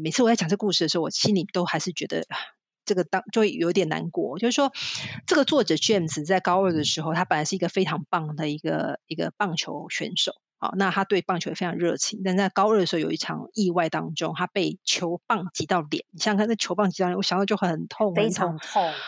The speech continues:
Speaker 1: 很痛。
Speaker 2: 嗯。
Speaker 1: 对，然后他两只眼睛中间就严-，他的严重受伤哦，那他的鼻子就扭曲成 U 形，然后，哎呦，然后那个头，大脑就是整个撞到，就是整个，整个撞到里面去。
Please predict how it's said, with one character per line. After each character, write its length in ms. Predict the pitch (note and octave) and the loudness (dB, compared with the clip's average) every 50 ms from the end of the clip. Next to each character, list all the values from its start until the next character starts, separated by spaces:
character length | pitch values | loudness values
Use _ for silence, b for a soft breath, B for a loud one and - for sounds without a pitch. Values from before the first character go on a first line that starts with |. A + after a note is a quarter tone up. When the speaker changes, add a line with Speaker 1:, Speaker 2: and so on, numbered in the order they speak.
| - - | -10 -8
Speaker 1:
很 80 | F#3+ | -6
痛。 80 | F#3+ F3 | -6 0
Speaker 2:
嗯。 20 | |
Speaker 1:
对， 400 | D#3+ A3 G3 F3+ E3 D3+ C#3+ D3+ - - | 2 2 4 4 4 2 0 0 -2 0
然 80 | F#3+ | 2
后 180 | A3 C4 A#3+ G#3 | 4 4 4 2
他 220 | A3+ - A#3 A#3 | 2 2 2 4
两 320 | A3 G#3 F#3+ D#3+ D#3 D#3+ D#3+ | 4 4 2 2 0 -2 -2
只 200 | - - G#3 G#3 | 0 0 0 2
眼 300 | G3+ F#3+ E3+ D#3+ D#3+ - | 2 0 0 0 -2 -4
睛 240 | - - F#3 F3+ | -2 -2 0 0
中 180 | E3 F#3 F3 F3 | 0 0 0 0
间 140 | E3+ F3+ E3+ | 0 0 -2
就 80 | E3+ | -2
严-， 360 | F3 - E3+ D#3 D#3+ E3 E3+ - | -2 -2 -2 -2 -2 -2 -4 -6
他 160 | - - G#3 G#3+ | -4 -2 0 2
的 220 | G#3 F#3+ - - _ | 2 2 2 0 _
严 180 | - F3 E3 E3+ | -2 -2 0 0
重 180 | - G#3 F3+ | 0 0 0
受 240 | F3 - F#3+ D#3+ D3+ | 0 0 0 0 -2
伤 220 | D3+ - D#3 D#3 D#3+ | -2 -4 -4 -4 -4
哦， 200 | D#3 D#3+ - - | -4 -6 -4 0
那 100 | G3 G#3 | 0 0
他 140 | G3+ - A3+ | 2 2 2
的 100 | G#3 - | 0 0
鼻 220 | - - - E3 D#3+ | -2 -4 -8 -8 -8
子 400 | D#3 - - E3+ - - - - A3 | -8 -10 -8 -8 -8 -8 -10 -12 _
就 100 | - F#3 | -6 -6
扭 300 | E3+ E3 - E3+ D#3+ - | -4 -4 -4 -4 -4 -4
曲 160 | - - G3 | -6 -6 -6
成 200 | F#3 - F3 D#3+ D3+ | -4 -6 -6 -6 -6
U 180 | E3 E3 D#3+ E3 | -6 -6 -4 -2
形， 260 | D#3+ - - - - _ | -2 -2 -2 -4 -6 _
然 100 | - D3 | -10 -6
后， 120 | - F3+ E3+ E3+ | -4 -2 0 0
哎 40 | E3 | 0
呦， 180 | E3 F3 D#3+ D3+ - _ _ _ | 0 0 0 -2 -6 _ _ _
然 140 | G3 E3 | -2 0
后 100 | F#3+ G3+ | 2 2
那 80 | G3+ G3+ | 4 4
个 80 | F#3 F3 | 2 0
头， 380 | - - - D3+ D#3 E3 - - _ _ _ _ _ _ _ _ _ | -2 -4 -6 -6 -6 -8 -8 -12 _ _ _ _ _ _ _ _ _
大 160 | - G3+ F#3 | 0 0 2
脑 200 | E3 D#3+ D#3 D#3 | 0 0 -2 -2
就 140 | D3 - F#3 | -2 -2 -2
是 160 | - F#3 F3 | -2 -2 -4
整 180 | - - D#3+ D#3 | -4 -6 -8 -6
个 180 | - D#3 D3 - _ _ _ | -6 -6 -6 -6 _ _ _
撞 240 | - - F#3+ E3+ E3 | -2 -2 -2 0 0
到， 220 | F3 E3+ - - - | 0 0 0 -2 -2
就 120 | - G3 F#3+ | 0 0 0
是 40 | |
整 200 | F#3 - E3 D3 | 0 -2 -4 -4
个， 260 | D3+ D#3+ D#3 D#3+ E3+ G#3 - _ | -2 -2 -2 -2 -4 -6 -10 _
整 180 | - E3+ - E3 | -6 -4 -4 -2
个 200 | E3 D#3+ D#3+ D#3 - _ _ _ | -2 -2 -2 -4 -6 _ _ _
撞 200 | - G#3+ F#3 F3 | -2 0 2 2
到 120 | F3 D#3+ | 2 0
里 100 | D3 - | -2 -2
面 240 | - D3+ D#3+ - D3+ | -4 -6 -6 -4 -4
去。 300 | - - - - A3 | -6 -6 -6 -8 -10